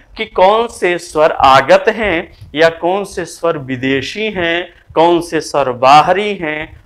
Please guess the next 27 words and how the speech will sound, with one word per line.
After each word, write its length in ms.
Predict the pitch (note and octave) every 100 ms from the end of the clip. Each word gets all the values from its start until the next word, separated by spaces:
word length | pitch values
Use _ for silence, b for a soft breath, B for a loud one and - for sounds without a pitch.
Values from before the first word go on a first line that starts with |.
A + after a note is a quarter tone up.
| _
तो 80 | D#3+
आप 420 | - C#3 C#3 - -
कौन 240 | D3 D3+
से 340 | - D#3 G3+ - _ _
आ 180 | C#3 C#3+
को 340 | - E3 B3+ D#4+
बता 360 | - C#3+ C#3
देंगे। 460 | B2 A2 A2+ C3 G3 C#4+ b b b -
आपके 460 | F3+ G#3+ - B3
मूल 420 | A3+ E3+ A3 B3 G#3+
स्वरों 340 | - F3+ F3
में 140 | F3 E3
वो 120 | D#3+
शामिल 600 | D3+ E3 C3 C#3+ C#4 F4+ -
नहीं 260 | C#3+ G3+ G3+
होते 340 | E3 C3+ C#3
हैं, 340 | C#3 E3+ A#3+ - B _
यानी 240 | D#3+ F#3 F3+
जो 540 | D3+ G3 G#3+ G#3 - D3+
हिंदी 340 | F#3 G3+ A#3+
देवनागरी 720 | F#3 F#3+ F3 D3+ D3 D3+ B3 D4
की, 240 | B3 A#3+ G3 C#3 D3+ D3
हिंदी 260 | E3 D#3+ D3
देवनागरी 600 | D3 C#3+ C#3 C3+ F3 B3
के 140 | A3
स्वर 240 | - D3
हैं, 260 | B2+ C#3